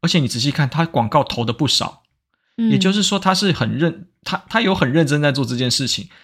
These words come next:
Speaker 1: 但所以我就会有时候又反过头来讲，投广告之前你应该先把你的 listing 做好吧。
Speaker 2: 嗯。
Speaker 1: 好，他的，呃，前五大的关键字啊，他有一，呃，等一下，除了最大关键字以外，他其他关键字都排在第一页。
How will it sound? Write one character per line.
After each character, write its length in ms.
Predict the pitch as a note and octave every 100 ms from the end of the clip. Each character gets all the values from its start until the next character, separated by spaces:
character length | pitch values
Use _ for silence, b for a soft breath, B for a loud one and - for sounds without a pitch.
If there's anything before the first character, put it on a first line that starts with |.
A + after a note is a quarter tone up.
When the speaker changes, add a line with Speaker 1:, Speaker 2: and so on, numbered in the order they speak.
| b
Speaker 1:
但 140 | G#3
所 160 | F#3 F3+
以 20 |
我 140 | F3 -
就 160 | D#3
会 100 | E3
有 80 | B2+
时 120 | -
候 60 | D#3+
又 200 | D#3+ -
反 200 | - A#2
过 120 | C#3+
头 120 | B2
来 80 | A#2+
讲， 300 | A#2+ A#2 - -
投 160 | D#3+
广 160 | E3+ B2+
告 120 | E3
之 140 | D3+
前 180 | D#3 B2+
你 60 | A2+
应 80 | B2+
该 100 | D3
先 180 | D3
把 100 | C#3
你 100 | A#2
的 120 | A2 A#2+
listing 240 | - G#2+
做 160 | C#3+ G#2+
好 100 | -
吧。 200 | - - _ b b b b b b b -
Speaker 2:
嗯。 140 | G#3
Speaker 1:
好， 280 | F#3 B2 A#2 b b b _ _ _ _
他 160 | - G3+
的， 280 | F#3+ C3 -
呃， 240 | B2+ A2
前 380 | G#2+ - C3 C3+
五 160 | C#3 A#2
大 180 | D#3+ C3+
的 80 |
关 220 | A2+ B2 B2
键 160 | B2
字 160 | A2+ A#2+
啊， 300 | G2+ A#2 - _ _ _ -
他 200 | D3+ D3+
有 480 | D3+ A2+ G#2+ - - - _ _
一， 420 | C3 C3 C3 C3+ - _ _ _
呃， 180 | - A#2+
等 100 | A#2+
一 40 | B1
下， 220 | - - _ _ _ _ _ _ -
除 200 | - D#3+
了 60 | E3
最 200 | - E3
大 160 | D#3+
关 140 | C3 C3+
键 100 | C3+
字 120 | C3
以 80 | A#2
外， 320 | A#2 A2 C#3 -
他 140 | D#3+
其 180 | D#3+ B2
他 140 | C#3+
关 180 | B2+ B2+
键 80 | B2
字 80 | A#2
都 100 | B2
排 140 | A#2+
在 100 | A#2
第 240 | A2 A2
一 20 | A2
页。 240 | G#2+ -